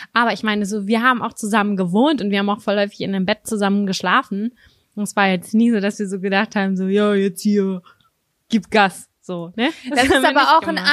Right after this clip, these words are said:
Speaker 2: eigener Humor, finde
Speaker 1: Ja.
Speaker 2: ich. Also, ähm, ich finde, es gibt so einfach derben Humor. Ich würd sagen, wir haben beide schon einen recht derben Humor. Aber ich hab nicht so einen krassen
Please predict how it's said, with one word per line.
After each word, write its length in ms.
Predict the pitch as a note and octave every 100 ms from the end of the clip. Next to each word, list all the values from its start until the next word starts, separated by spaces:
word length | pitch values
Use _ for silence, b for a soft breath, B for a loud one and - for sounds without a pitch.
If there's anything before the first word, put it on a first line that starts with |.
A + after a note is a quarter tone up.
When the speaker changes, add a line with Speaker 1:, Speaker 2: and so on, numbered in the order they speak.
| D4+
Speaker 2:
eigener 420 | E4 C#4 B3+ A3+ A3+
Humor, 800 | A#3+ A3+ A3+ F#3 F3 E3+ F3+ G3+ _ _ _ _ _ _
finde 340 | - A3 G3+
Speaker 1:
Ja. 40 | F#3+
Speaker 2:
ich. 140 | F#3+
Also, 260 | A#3 B3+ C4 B B B -
ähm, 380 | B3 A#3+ A#3+ -
ich 160 | B3 -
finde, 280 | C#4+ C#4+ C4+
es 160 | B3 -
gibt 240 | B3+ A3
so 140 | - A3+
einfach 420 | G#3 G#3 G3+ F3+
derben 380 | - F3+ A3+ D#4+ E4+
Humor. 300 | F4+ D#4+ D4+
Ich 100 | D4+
würd 140 | A3
sagen, 300 | A3 G#3 G#3+
wir 80 | G#3
haben 140 | F#3+ F3+
beide 320 | G3+ B3 D4
schon 180 | - A3+
einen 220 | G#3 G#3
recht 340 | F3+ F3 -
derben 300 | F3+ G3 C4+
Humor. 420 | D#4+ E4 D4 D4+ E4 B B
Aber 160 | A#3+ C4
ich 100 | C4+
hab 140 | C#4+ C#4+
nicht 240 | F4 -
so 80 | E4
einen 80 | D#4
krassen 540 | - D#4 - C#4